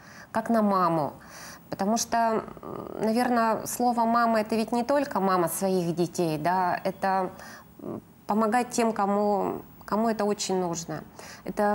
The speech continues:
м, не обязательно дети, потому что мы ездили и к старикам, м, и к инвалидам, м, ко взрослым, понимаете? И везде были счастливы, что всем, всем нужно тепло, всем нужна любовь, всем нужно общение,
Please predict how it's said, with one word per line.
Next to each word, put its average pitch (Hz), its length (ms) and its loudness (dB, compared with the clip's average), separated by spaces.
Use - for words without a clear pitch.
м, - 460 -4
не 226 180 2
обязательно 214 500 2
дети, 170 280 0
потому 180 260 -2
что 190 180 -2
мы 202 180 2
ездили 185 540 2
и 226 80 -2
к - 100 -10
старикам, 175 840 0
м, 165 400 -6
и - 160 -2
к - 80 -2
инвалидам, 185 600 2
м, 101 600 -6
ко 180 120 -4
взрослым, 170 640 -4
понимаете? 175 580 -6
И 190 300 2
везде 196 360 2
были 190 220 2
счастливы, 214 640 0
что 180 480 -2
всем, 269 380 0
всем 277 400 2
нужно 240 300 2
тепло, 247 400 0
всем 214 340 2
нужна 202 320 2
любовь, 208 400 0
всем 196 340 -2
нужно 185 360 -4
общение, 151 560 -8